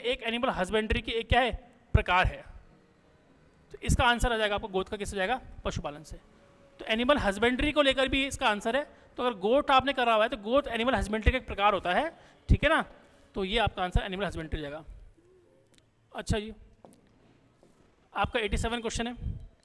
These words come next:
एटी सेवन question जो है, हाँ, जनपद बागेश्वर निम्नलिखित जिलों में से घिरा हुआ है। तो अगर आपको पता है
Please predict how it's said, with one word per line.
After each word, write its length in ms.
एटी 240
सेवन 300
question 400
जो 160
है, 180
हाँ, 200
जनपद 280
बागेश्वर 320
निम्नलिखित 260
जिलों 140
में 60
से 60
घिरा 180
हुआ 120
है। 260
तो 40
अगर 120
आपको 200
पता 240
है 200